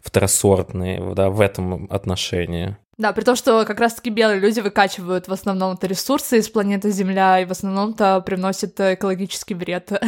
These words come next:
Speaker 2: <laughs> планете Земля.
Speaker 1: Да. Ещё меня, знаешь, какой раздражает поинт? То, что вот, типа, Китай, вот у них так много людей,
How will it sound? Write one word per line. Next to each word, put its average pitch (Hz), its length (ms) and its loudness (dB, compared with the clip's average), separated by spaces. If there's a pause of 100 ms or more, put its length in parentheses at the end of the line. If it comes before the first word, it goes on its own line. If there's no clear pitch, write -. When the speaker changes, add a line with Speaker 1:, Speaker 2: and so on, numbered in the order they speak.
Speaker 2:
<laughs> 311 220 4
планете 226 380 4
Земля. 208 480 0
Speaker 1:
Да. 95 800 0 (260)
Ещё 120 240 4
меня, 123 200 6
знаешь, 113 260 2
какой 139 220 0
раздражает 101 640 2
поинт? 113 340 2
То, 101 120 0
что - 180 -6
вот, 90 180 -2
типа, 92 720 0
Китай, 95 680 2
вот 90 260 -2
у - 20 -2
них 95 160 0
так - 220 -2
много 95 480 0
людей, 98 580 4